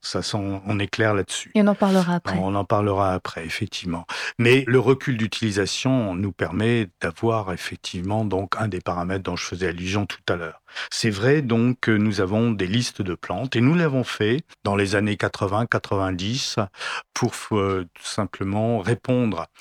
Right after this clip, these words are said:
Speaker 1: à la demande des industriels qui voulaient mettre sur le marché des médicaments à base de plantes. Et nous avions fait une liste de, euh, à peu près deux cents plantes et qui s-, que sont dépourvues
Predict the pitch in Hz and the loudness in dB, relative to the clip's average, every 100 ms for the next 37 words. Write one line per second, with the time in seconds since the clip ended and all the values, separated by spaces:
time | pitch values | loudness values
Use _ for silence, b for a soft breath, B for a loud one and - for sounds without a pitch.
0 | B - 98 95 113 117 113 98 95 90 | B -2 -2 2 2 2 0 0 -2 -4
1 | 90 - 107 139 151 - 104 104 151 156 | -6 -4 0 2 0 -2 -4 0 2 2
2 | 113 110 - 98 - 90 90 - 151 107 | 2 -2 -4 -4 -2 -4 -4 -4 -2 0
3 | 95 117 165 127 117 107 101 98 85 82 | 2 6 6 4 -2 -2 0 0 -2 -6
4 | 82 80 - - _ - B B - 110 | -10 -10 -12 -16 _ -18 B B -2 2
5 | 113 120 120 113 - 113 98 90 90 123 | 4 6 4 2 2 0 2 -2 0 0
6 | 165 - - 87 B B B 101 101 104 | 0 -2 -4 -6 B B B -2 2 4
7 | 98 95 90 90 90 - 95 - 90 101 | 4 2 0 -2 -2 -4 -6 -4 -2 0
8 | 107 - 107 - 127 143 165 - 87 - | 0 0 -4 0 0 2 0 -4 -10 -10
9 | B B B - 110 110 98 - 110 - | B B B 0 2 2 -2 -4 -2 -2
10 | - 90 87 - _ - 87 82 101 - | -4 -6 -6 -16 _ -10 -10 -6 -6 -2
11 | 101 92 110 143 92 | -2 -2 0 0 -2